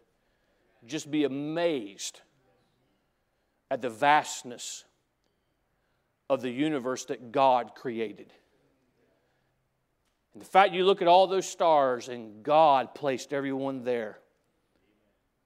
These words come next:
and He named the stars.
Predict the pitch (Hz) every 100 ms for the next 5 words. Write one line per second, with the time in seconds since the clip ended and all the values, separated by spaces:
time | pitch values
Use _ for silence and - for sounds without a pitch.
0 | _ _ _ _ 127 117 120 131 143 135
1 | 123 101 - - 104 - 104 98 - -
2 | -